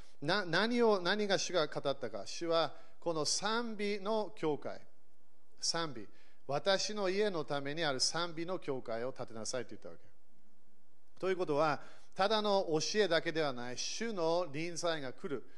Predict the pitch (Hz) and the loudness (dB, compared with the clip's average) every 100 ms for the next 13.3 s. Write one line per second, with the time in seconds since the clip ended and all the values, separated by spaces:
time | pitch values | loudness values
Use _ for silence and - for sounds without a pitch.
0 | - - - - 147 135 123 143 156 151 | -8 -6 -6 -4 -2 0 0 -2 -2 -2
1 | - - 160 165 165 147 147 139 - 139 | -4 -2 0 2 0 -2 -4 -4 -4 -4
2 | 120 131 143 127 127 117 151 117 - 95 | -2 -4 -4 -4 -4 -2 -4 -4 -6 -8
3 | - 98 107 - - - - 156 226 185 | -8 -8 -8 -8 -6 -6 -4 -2 2 2
4 | - 208 220 220 214 202 202 170 - 170 | 6 4 6 4 2 4 6 6 4 -2
5 | 160 - 185 - - - - - - - | -2 -2 -4 -4 -6 -6 -6 -8 -8 -6
6 | - - 180 180 180 175 165 170 165 143 | -4 0 4 4 2 2 4 6 6 4
7 | - 147 139 - 156 - - - - - | 0 -4 -2 -4 -4 -6 -6 -6 -8 0
8 | 175 160 165 156 240 240 240 208 185 247 | 4 4 4 6 6 6 4 2 2 2
9 | 208 160 139 143 - - 254 262 185 175 | 6 6 6 2 0 -2 0 2 4 2
10 | 196 175 196 185 151 135 160 165 156 160 | 2 2 2 2 0 0 0 0 0 0
11 | 135 120 139 131 123 143 - 143 - 117 | 0 -2 0 0 0 -2 -2 -4 -2 -4
12 | - - 165 165 156 165 156 - 123 123 | -4 -4 -2 -2 -2 -2 0 -2 -4 -4
13 | 107 101 104 | -4 -4 -6